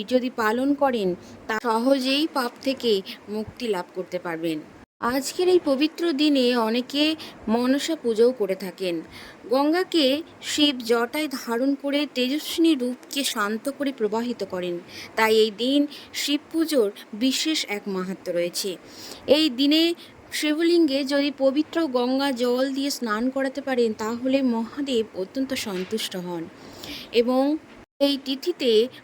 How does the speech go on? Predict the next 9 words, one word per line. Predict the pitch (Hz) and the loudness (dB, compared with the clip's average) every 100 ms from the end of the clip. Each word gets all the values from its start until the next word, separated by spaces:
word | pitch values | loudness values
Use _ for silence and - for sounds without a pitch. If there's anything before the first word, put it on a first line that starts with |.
| 202 | -4
ভগবান | 240 240 269 285 | -2 -2 -2 -2
শ্রী | 285 - 269 | -2 -4 -6
বিষ্ণুরও | 240 240 - 294 311 | -4 -4 -2 -2 -2
পূজা | 311 226 208 | -2 -4 -4
করা | 202 180 180 | -4 -4 -4
হয়। | 196 185 | -4 -4
আজকের | 254 269 262 359 359 | -2 -4 -4 -4 0
এই | 359 | 0
দিনে | 330 302 311 | 2 4 4